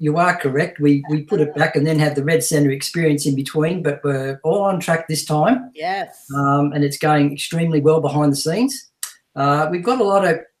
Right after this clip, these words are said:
Speaker 1: committees and subcommittees working, um, that you can't see that are, they're doing lots of jobs. And this has been going on for well over a year now. We decided to get a lot of items in place through two thousand and eighteen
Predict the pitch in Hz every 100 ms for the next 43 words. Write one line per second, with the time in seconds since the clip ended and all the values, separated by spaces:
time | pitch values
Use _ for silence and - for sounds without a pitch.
0 | _ _ - 147 170 180 185 160 147 143
1 | 175 139 - 143 147 143 139 135 160 165
2 | 151 131 135 139 135 131 135 - - -
3 | - _ - 147 147 143 170 156 143 -
4 | - 160 147 143 139 135 135 - 139 131
5 | 156 156 143 143 165 185 - 131 143 139
6 | 147 - - - _ _ - 170 254 247
7 | 208 185 151 160 156 156 156 - 131 160
8 | 165 156 147 135 131 147 156 135 123 143
9 | - _ _ _ - 156 175 - 220 285
10 | - 151 185 185 160 180 175 143 _ 160
11 | 160 151 143 151 143 143 147 147 - -
12 | 139 135 - _ _ - 175 165 160 151
13 | 143 143 147 139 143 139 143